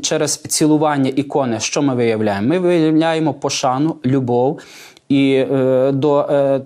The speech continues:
тої чи іншої ікони, якої ми прихиляємося. Тому ми можемо виявити те саме, е, пошанування і вклонитися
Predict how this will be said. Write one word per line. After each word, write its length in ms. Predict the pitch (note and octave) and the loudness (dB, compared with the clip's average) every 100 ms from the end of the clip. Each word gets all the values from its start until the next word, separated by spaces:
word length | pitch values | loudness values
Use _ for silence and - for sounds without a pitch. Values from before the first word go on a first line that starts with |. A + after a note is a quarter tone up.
| - | -8
тої 280 | - D#3 D3 | -2 0 0
чи 160 | C#3+ C#3 | 0 0
іншої 320 | C#3+ C3+ C3+ | 0 0 -2
ікони, 400 | C3+ E3 G3 C#3 | -2 -2 0 0
якої 560 | A#2 B2+ B2+ B2+ C3+ C3 | 0 0 -2 0 0 0
ми 120 | B2 | 0
прихиляємося. 640 | B2 - A#2 A2 G#2 A#2+ | -4 -4 -4 -2 -2 -4
Тому 220 | A#2 F3 | -2 -2
ми 100 | F#3+ | 0
можемо 340 | E3 E3 D3 C#3 | 0 0 -2 0
виявити 400 | D#3 D3+ D3 B2 | 0 0 -4 -6
те 140 | - | -6
саме, 360 | - C#3+ C#3+ C3+ - - - - | -4 0 0 -2 -10 -20 -18 -6
е, 280 | B2 A#2+ A#2 | -2 0 -2
пошанування 1000 | - D3 D#3+ D3 C#3 D3+ F3+ E3 C3+ B2+ | -4 -4 0 0 0 0 0 0 -2 -2
і 400 | B2+ B2 B2 A#2 A2+ - | 0 0 0 0 -4 -6
вклонитися 880 | A#2+ - D3+ D#3 E3 F3 C#3+ C3+ | -8 -2 0 2 0 -2 -4 -2